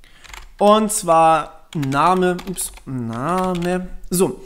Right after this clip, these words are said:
und die anderen beiden lassen wir jetzt einfach mal weg. Adresse und Telefonnummer, das wären natürlich auch sowas wie Strings oder von mir aus auch die Telefonnummer noch als Integer, wobei normalerweise als String behandelt, weil irgendwie noch,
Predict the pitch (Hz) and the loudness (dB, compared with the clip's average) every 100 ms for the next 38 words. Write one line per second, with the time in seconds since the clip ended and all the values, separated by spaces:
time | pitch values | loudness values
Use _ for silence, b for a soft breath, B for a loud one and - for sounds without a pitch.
0 | B B - 220 208 185 208 180 175 160 | B B 4 6 6 4 6 6 6 4
1 | - 147 - 131 123 123 190 - 170 175 | 2 -2 -4 -4 -2 0 0 0 -2 0
2 | 165 170 170 170 165 160 160 156 165 143 | 0 0 0 0 0 0 -2 0 2 2
3 | 131 135 135 - 175 156 156 151 151 - | -2 -4 -4 2 4 4 0 -2 -4 -2
4 | - 202 202 151 147 156 165 196 180 151 | 0 0 0 -2 -2 0 2 2 0 -6
5 | 151 180 170 156 175 175 160 151 135 135 | -2 0 0 -2 -4 -2 -4 -4 -4 -4
6 | 226 208 196 196 262 B B - 147 151 | -4 -4 0 0 0 B B -8 2 2
7 | 139 139 135 131 135 127 131 131 143 - | 2 -2 -2 -2 -2 -2 -2 -4 -4 0
8 | - - - 185 202 180 147 160 170 165 | 0 0 0 4 4 2 0 2 0 0
9 | - 143 151 156 160 151 139 139 127 | -6 0 0 0 -4 -2 -2 -2 -4